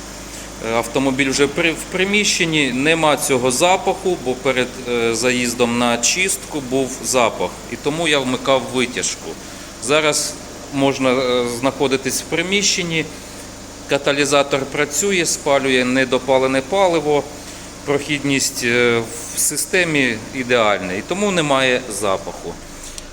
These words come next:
А також немає і вже помилки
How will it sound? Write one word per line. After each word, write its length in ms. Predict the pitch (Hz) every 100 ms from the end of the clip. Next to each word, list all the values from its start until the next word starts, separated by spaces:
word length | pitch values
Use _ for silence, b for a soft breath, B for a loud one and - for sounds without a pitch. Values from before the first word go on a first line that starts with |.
| -
А 100 | 139
також 480 | 202 196 175 151
немає 640 | 139 131 147 170 160 147 127 - - - - - -
і 100 | 127
вже 240 | 120 135
помилки 760 | 131 127 143 170 160 - 135